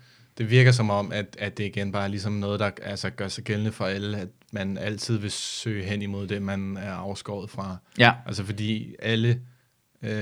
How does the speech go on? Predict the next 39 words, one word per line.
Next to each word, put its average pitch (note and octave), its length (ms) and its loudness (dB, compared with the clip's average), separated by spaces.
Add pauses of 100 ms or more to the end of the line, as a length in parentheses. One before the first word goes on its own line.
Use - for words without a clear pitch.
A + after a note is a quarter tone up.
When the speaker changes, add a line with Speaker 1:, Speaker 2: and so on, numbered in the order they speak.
(1600)
Speaker 1:
øh, F#2 340 -14
komikere, G#2 440 -2
som G2 560 -4
er F#2+ 320 -6
startet, A2+ 840 0
går A2 240 -2
jo G#2+ 180 -2
og F#2+ 60 -4
håber A2 300 2
på, A2 180 0
at G2+ 220 -8
det G#2+ 100 -4
der, G2 120 -2
det F#2 120 -6
sker. G2 360 -4 (960)
Øh, G#2+ 200 -4 (100)
og G#2+ 80 -4
så A2 80 0
kan G#2+ 80 0
man G#2 100 0
jo G2+ 40 -2
så A2+ 200 -2
se A#2 460 2
nogle G#2+ 220 -4
gange G2 220 -4
for A2+ 120 -6
dem, G#2 340 -4 (160)
som G#2+ 240 0
at G2 160 -4
det G#2 80 0
er F#2+ 40 0
sket, A#2 420 0
at A2 220 -6
så - 120 -4
er G#2+ 100 0
det G#2 100 -2
måske G2+ 280 -2
ikke, - 420 -6 (640)
øh, F#2 340 -6